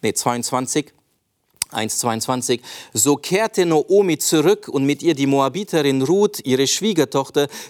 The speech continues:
die aus dem Gebiet von Moab heimgekehrt war. Sie kamen nach Bethlehem zu Beginn der Gerstenernte. In Bethlehem,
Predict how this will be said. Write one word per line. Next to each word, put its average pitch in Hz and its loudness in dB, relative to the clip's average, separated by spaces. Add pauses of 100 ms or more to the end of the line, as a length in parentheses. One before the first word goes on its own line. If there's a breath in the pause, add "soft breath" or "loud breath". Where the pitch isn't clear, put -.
die 135 4
aus 135 0
dem 147 0
Gebiet 156 -2
von 160 -2
Moab 156 0
heimgekehrt 113 -4
war. 120 0 (260 loud breath)
Sie 135 0
kamen 214 -2
nach 139 -2
Bethlehem 156 0
zu 135 -2
Beginn 127 0
der 131 -2
Gerstenernte. 101 -6 (1080)
In 208 -2
Bethlehem, 151 0